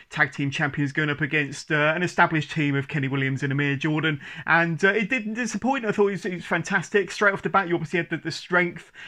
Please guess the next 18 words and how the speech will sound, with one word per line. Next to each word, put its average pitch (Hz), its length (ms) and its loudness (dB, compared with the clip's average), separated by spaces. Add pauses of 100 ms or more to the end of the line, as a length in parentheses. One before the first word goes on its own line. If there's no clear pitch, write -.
(120)
and 147 340 2
the, 147 200 4
the, 147 160 2
the 143 120 -2
size 175 680 4
of 151 200 2
Wolfgang 160 640 2
and 139 160 0
Coffey 180 440 0
going 156 260 0
up 147 100 -2
against 156 340 -4
the, 147 100 -2
the 151 120 -6
speed 165 420 0
and 143 100 -2
the 139 80 2
agility 147 580 0